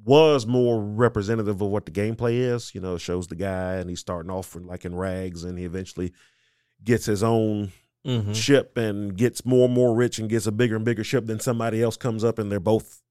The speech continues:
Speaker 1: you know, going off to raid something or something, something like that.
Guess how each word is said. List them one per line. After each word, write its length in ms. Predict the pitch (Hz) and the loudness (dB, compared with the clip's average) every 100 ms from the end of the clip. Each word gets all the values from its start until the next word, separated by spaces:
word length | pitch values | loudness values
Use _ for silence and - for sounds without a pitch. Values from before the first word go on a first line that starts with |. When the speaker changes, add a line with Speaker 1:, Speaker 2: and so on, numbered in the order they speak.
| _ _ _ | _ _ _
Speaker 1:
you 120 | 117 | -6
know, 240 | 104 101 - 101 | -4 -6 -8 -4
going 600 | 113 110 110 110 101 - _ | 0 0 0 -4 -8 -12 _
off 440 | 110 107 - - - - | -4 -4 -6 -18 -16 -6
to 360 | 110 110 107 - _ _ 80 | -4 -2 -4 -10 _ _ _
raid 340 | 92 110 110 98 | -4 -2 -2 -4
something 280 | 123 110 113 | -4 -2 -4
or 60 | |
something, 260 | 107 120 - | -6 -10 -12
something 280 | 131 120 117 | -14 -12 -12
like 160 | 110 | -10
that. 220 | - 131 | -6 -8